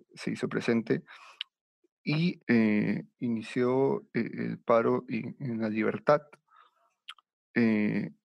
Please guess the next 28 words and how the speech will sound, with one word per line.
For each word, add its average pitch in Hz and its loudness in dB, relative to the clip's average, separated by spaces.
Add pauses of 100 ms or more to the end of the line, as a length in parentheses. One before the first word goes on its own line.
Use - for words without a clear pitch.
(140)
al 110 0
norte 135 2
de, 113 -2 (140)
del 107 -4
país. 170 -2 (220)
Igual, 120 2
el 110 -6
paro 117 2
agrario 123 2 (320)
se 120 -2
sumó 110 -2
a 120 0
la 120 4
región 117 0
de 120 0
La 120 2
Libertad, 110 2 (1000)
con 117 2
lo 110 2
que, 107 2
este, 110 -2
eh, - -12 (380)
se, 117 -2 (360)
digamos, 113 2 (220)
se, - -14
se - -2
inicia 143 2
este, 117 -2